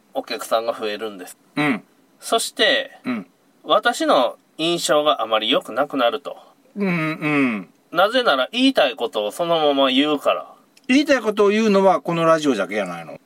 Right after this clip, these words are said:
Speaker 1: で、YouTubeに
Speaker 2: うん。
Speaker 1: 音声を載せる場合に、
Speaker 2: うん。
Speaker 1: もう言いたいことを言っているから、
Speaker 2: うん。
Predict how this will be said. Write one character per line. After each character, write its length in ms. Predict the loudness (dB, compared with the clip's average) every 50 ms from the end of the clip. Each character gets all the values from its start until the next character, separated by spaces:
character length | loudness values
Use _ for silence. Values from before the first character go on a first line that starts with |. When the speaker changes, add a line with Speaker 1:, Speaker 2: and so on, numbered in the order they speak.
| _ -4
Speaker 1:
で、 380 | 0 2 2 2 2 -2 -4 -10 _ _ _ _ _ _ _
YouTube 560 | 0 0 2 2 2 2 2 2 2 2 0
に 400 | -2 -2 -2 -2 -2 -4 -4 -6 -8
Speaker 2:
う 60 | -8
ん。 160 | -6 -6 -8 -10 _ _ _ _ _ _ _ 2
Speaker 1:
音 180 | 2 2 2
声 160 | 2 0 0
を 140 | 0 0 0
載 140 | -2 -4 -2
せ 180 | -2 -2 -2 0
る 540 | 0 -2 -2 -2 -2 -2 -2 -4 -4 -6
場 300 | -6 -2 2 4 4 4
合 80 | 4 2
に、 380 | -2 -2 -4 -4 -4 -4 -6 -8
Speaker 2:
う 40 | -6
ん。 240 | -4 -2 -2 -4 -4 -8 _ _ _ _ _ _ -2
Speaker 1:
も 160 | 0 0 0
う 40 | 0
言 180 | -4 -6 -6 -6
い 80 | -8
た 120 | -6 -8 -8
い 40 | -8
こ 120 | -8 -14
と 120 | -14 -14 -14
を 240 | -14 -16 -18 -20 _ _ _
言 140 | -8 -6 -6
っ 20 |
て 220 | -8 _ -6 -4 -4
い 100 | -2 -4
る 100 | -6 -8
か 140 | -8 -6 -4
ら、 300 | -4 -4 -4 -4 -6 -10 _ _ -10
Speaker 2:
う 40 | -8
ん。 160 | -6 -6